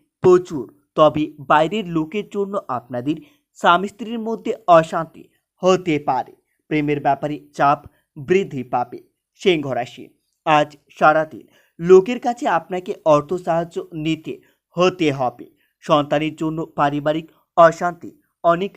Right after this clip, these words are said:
দূর পর্যন্ত যেতে পারে। সকলের সঙ্গে আপনাদের সম্পর্ক খুবই ভালো থাকবে। পেশার ক্ষেত্রে শান্তি পেতে পারেন। আজকের দিনে আপনাদের শুভ সংখ্যাটি হবে আটানব্বই, শুভ দিক হবে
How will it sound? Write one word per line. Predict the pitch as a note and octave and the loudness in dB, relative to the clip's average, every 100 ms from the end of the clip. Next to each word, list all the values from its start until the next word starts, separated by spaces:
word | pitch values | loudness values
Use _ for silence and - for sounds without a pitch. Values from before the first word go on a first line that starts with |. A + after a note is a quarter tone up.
| D3 | -8
দূর | D3+ D3 D3 | -2 -2 -2
পর্যন্ত | C#3+ C3 C#3+ C#3 - E3+ F3+ _ - B2+ | -8 -6 -8 -10 -6 -6 -8 _ -20 -6
যেতে | F3+ F#3 D#3 C3+ | -2 0 -2 -4
পারে। | C3 B2 - _ _ _ - | -6 -6 -10 _ _ _ 2
সকলের | F3 E3+ A#3+ A#3+ B3 | 4 4 -6 -6 -8
সঙ্গে | A3+ - - | -8 -8 -6
আপনাদের | D3 C#3+ D#3+ D3+ E3 - | -6 -6 -6 -8 -10 -12
সম্পর্ক | - F3 E3+ G#3+ G#3+ A3 - | 0 0 2 -6 -6 -10 -12
খুবই | G#3 C#3+ G#2+ _ _ _ | -14 -12 -18 _ _ _
ভালো | D3 F3 D3 C3 | 0 2 2 0
থাকবে। | D3 B2+ B2 B2 - _ _ - | -4 -8 -8 -18 -18 _ _ -2
পেশার | D#3+ D#3+ D#3 | -2 0 -4
ক্ষেত্রে | - D#3 D#3+ D#3 - | -6 -10 -8 -10 -12
শান্তি | - D#3 D#3+ - - _ _ _ G3 | -4 -4 -4 -12 -20 _ _ _ 0
পেতে | G3 F#3+ C#3+ | 0 0 -6
পারেন। | C3 A#2+ F2+ _ _ _ - | -6 -10 -14 _ _ _ 0
আজকের | D#3+ E3 A#3 F3 | 0 0 -8 -8
দিনে | A3 A#3 - | -10 -10 -4
আপনাদের | D3+ - C3+ B2+ D#3 - _ _ - | -4 -4 -6 -6 -8 -10 _ _ -6
শুভ | G3+ F#3 G3+ G3 _ _ | 0 2 2 0 _ _
সংখ্যাটি | - E3+ D3 C#3 - B2 | 2 2 2 -6 -8 -10
হবে | C3 A#2 - _ _ _ - | -8 -10 -14 _ _ _ 2
আটানব্বই, | D#3+ D3+ C#3+ C3 A2+ - F2+ _ _ _ - | 2 2 -6 -6 -8 -12 -16 _ _ _ -2
শুভ | F3+ D#3+ E3 E3 D#3 C#3 | 0 0 -4 -8 -12 -8
দিক | F3 F#3+ - | -6 -6 -8
হবে | - - | -12 -12